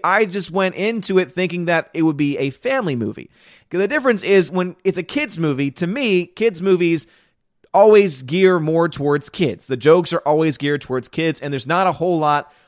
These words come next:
of jokes for adults. I just didn't feel like Sonic had a lot of those jokes in there,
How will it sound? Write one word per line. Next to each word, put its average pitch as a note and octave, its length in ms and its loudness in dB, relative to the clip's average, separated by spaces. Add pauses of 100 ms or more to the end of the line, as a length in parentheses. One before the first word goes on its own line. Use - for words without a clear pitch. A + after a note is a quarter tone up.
of C#3 240 -2
jokes C3+ 380 0
for B2+ 160 -2
adults. A#2+ 560 -2 (300)
I D3 100 -14
just G#3 260 -8
didn't A3+ 240 2
feel A3 180 0
like G3+ 140 2
Sonic G3+ 320 -4
had F#3+ 220 -2
a F#3+ 60 0
lot F#3 180 0
of F#3+ 60 0
those F#3 160 0
jokes G#3 340 0
in F#3 120 0
there, A2+ 220 -6